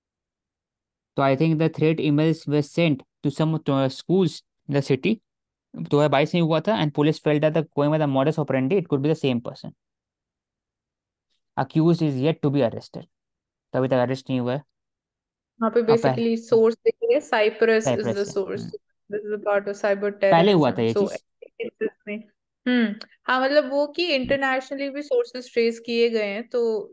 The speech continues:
Speaker 2: this has become a menace, मतलब अगर हम cyber security की बात करते हैं तो, मतलब
Speaker 1: Hmm।
Speaker 2: internationally उनको crack down करना, action लेना उनके against, uh, almost like kind of impossible है immediate basis पे।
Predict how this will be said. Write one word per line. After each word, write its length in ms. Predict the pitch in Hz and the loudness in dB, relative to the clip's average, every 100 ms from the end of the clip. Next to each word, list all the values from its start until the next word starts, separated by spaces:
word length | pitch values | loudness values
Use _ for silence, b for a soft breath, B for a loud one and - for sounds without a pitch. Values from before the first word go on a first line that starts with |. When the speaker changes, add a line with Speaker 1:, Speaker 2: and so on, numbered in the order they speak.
| 202 | -12
Speaker 2:
this 140 | 226 | -8
has 200 | 233 226 | -6 -2
become 400 | 220 220 220 214 214 | -4 -2 -4 -4 -6
a 80 | |
menace, 440 | 214 208 196 196 196 | -4 -6 -6 -8 -8
मतलब 300 | 190 185 185 | -6 -6 -6
अगर 240 | 190 190 196 | -6 -2 -2
हम 80 | |
cyber 340 | 196 196 180 185 | -2 -4 -4 -4
security 500 | 190 190 180 180 175 | -8 -6 -6 -6 -8
की 120 | 175 | -12
बात 280 | 185 - - | -12 -12 -12
करते 300 | - - - | -16 -14 -16
हैं 100 | - | -14
तो, 120 | - | -16
मतलब 760 | - _ _ _ _ _ 202 196 | -16 _ _ _ _ _ -6 -4
Speaker 1:
Hmm। 100 | 208 | -2
Speaker 2:
internationally 680 | 208 208 196 196 202 214 202 | -2 -2 -2 -4 -2 -2 0
उनको 260 | 202 - | -2 -6
crack 280 | - 190 185 | -8 -6 -4
down 220 | 190 190 | -2 -2
करना, 420 | 190 190 190 180 | -2 -2 -4 -4
action 260 | 190 - 214 | -6 -4 -4
लेना 260 | 202 196 202 | -2 -4 -4
उनके 220 | 196 202 | -4 -4
against, 480 | 190 196 196 - - | -4 -4 -6 -10 -6
uh, 180 | 190 190 | -4 0
almost 540 | 196 196 202 - - | 0 2 -2 -6 -6
like 220 | 175 165 | -6 -6
kind 240 | 180 190 190 | -4 -2 -2
of 160 | 190 | 0
impossible 520 | 202 208 214 226 220 220 | 0 2 2 2 2 4
है 80 | |
immediate 440 | 226 208 196 196 190 | 4 2 2 -2 -2
basis 360 | 185 185 175 | -6 -6 -12
पे। 200 | - 190 | -8 -10